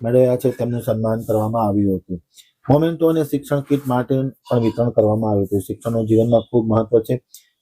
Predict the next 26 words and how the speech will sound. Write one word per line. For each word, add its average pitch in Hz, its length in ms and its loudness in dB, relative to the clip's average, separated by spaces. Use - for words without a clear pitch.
તે 147 80 8
ભાવ 135 260 2
સમજાવવામાં 120 680 -2
આવ્યો 107 200 -4
હતો. 98 160 -8
ધોરણ 117 340 -4
એક 127 120 2
થી - 160 -14
લઈને 127 240 4
ધોરણ 117 260 0
પાંચ 117 300 2
સુધીના 110 340 0
તેજસ્વી 110 560 0
તારલાઓનું 110 1400 2
સન્માન 127 460 0
કરવામાં 127 360 2
આવ્યું 131 140 4
હતું. 135 120 0
મોટી 113 240 0
સંખ્યામાં 117 460 -2
આગેવાનો 110 380 4
પણ 117 180 -2
ખાસ 107 360 0
હાજર 107 200 0
રહ્યા 98 420 2
હતા. 95 240 -2